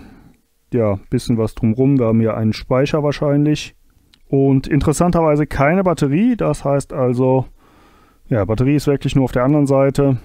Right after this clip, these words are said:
Und hier haben wir dann die ganze Elektronik. Okay, gut. Äh, genug zerlegt.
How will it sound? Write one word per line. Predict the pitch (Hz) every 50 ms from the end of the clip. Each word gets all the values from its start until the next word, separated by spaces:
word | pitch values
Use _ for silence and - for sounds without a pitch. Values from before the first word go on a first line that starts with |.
| - - - - _ _ _ - -
Und | - 123 117 117 117 113 - - - - - _ _ _ _ _ _ _ _ _ _ _ _ _ _ _ _ _ _
hier | _ - - 123 113
haben | 104 107
wir | 107
dann | 107 104 101
die | 104
ganze | 98 101 95 95 - - 101 95 - - - - - - - - -
Elektronik. | 120 120 139 - - 123 120 104 87 80 78 - - - - -
Okay, | 139 165 180 - - - 185 170 135 113
gut. | 104 113 123 120 98 - - - - -
Äh, | - 131 135 -
genug | 131 117 139 143 156 170 165 - -
zerlegt. | - - 143 131 123 120 123 120 - - - -